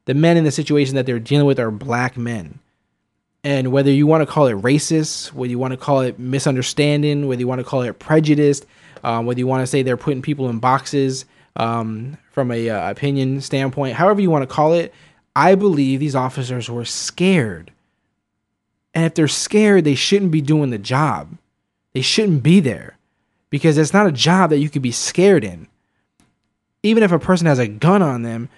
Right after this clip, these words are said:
you can't just shoot them in cold blood because they have a gun on them. You can't do that.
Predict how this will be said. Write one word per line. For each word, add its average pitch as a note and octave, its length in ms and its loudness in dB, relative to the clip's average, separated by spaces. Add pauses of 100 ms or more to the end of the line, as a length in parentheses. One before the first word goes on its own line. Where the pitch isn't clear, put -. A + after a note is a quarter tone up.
(120)
you E3 120 -4
can't A#3 340 0
just B2 220 -2
shoot - 300 0
them C3+ 120 0
in A#2 80 -4
cold D#3+ 320 4
blood C3 520 2 (220)
because D3 220 2
they D#3+ 100 4
have D3 100 4
a B2+ 80 -2
gun C#3+ 280 0
on A#2 140 -4
them. F2+ 200 -16 (520)
You C#3+ 100 -8
can't E3+ 400 -2
do F3+ 240 4
that. G2 300 -4